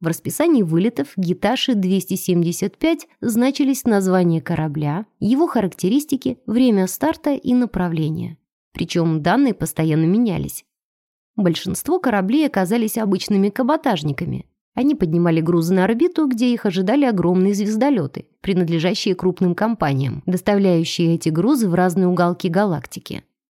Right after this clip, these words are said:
Было ещё несколько мелких частников – Шумаи и симарцы,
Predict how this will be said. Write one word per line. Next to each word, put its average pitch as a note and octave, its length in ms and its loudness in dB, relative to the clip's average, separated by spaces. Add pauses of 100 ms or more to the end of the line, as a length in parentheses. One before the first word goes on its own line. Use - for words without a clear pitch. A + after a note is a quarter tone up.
(120)
Было D4+ 320 2
ещё C4 320 0
несколько A#3 560 0
мелких A3 420 2
частников – - 680 -6 (120)
Шумаи F#3+ 560 0
и F#3 160 -4
симарцы, A3+ 760 -2